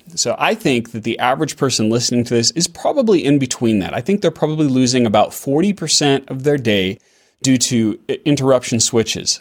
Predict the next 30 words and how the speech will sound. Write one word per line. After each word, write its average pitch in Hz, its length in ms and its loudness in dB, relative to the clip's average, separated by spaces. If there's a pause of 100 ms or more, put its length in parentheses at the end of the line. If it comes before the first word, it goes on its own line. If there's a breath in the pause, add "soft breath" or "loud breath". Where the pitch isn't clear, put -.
(140)
and, 101 220 -6
and 101 160 -4
attention 120 800 -2
getting 107 240 -2
pulled 123 340 -2
from 107 160 -4
one 104 160 -2
thing 101 160 -4
to 98 140 -10
another. 95 420 -4 (320)
One 113 320 2
of 147 100 0
those 127 220 2
culprits, 120 500 0
as 107 180 0
you, 110 160 0
as 101 160 -6
you 107 100 0
mentioned, 113 420 2
that 104 80 0
I 98 100 2
cover 117 260 0
in 110 80 0
the 104 60 -2
book, 107 380 -2
is 110 240 0
that 113 180 -8
team 147 420 2
members 120 480 0 (300 loud breath)
are 139 160 0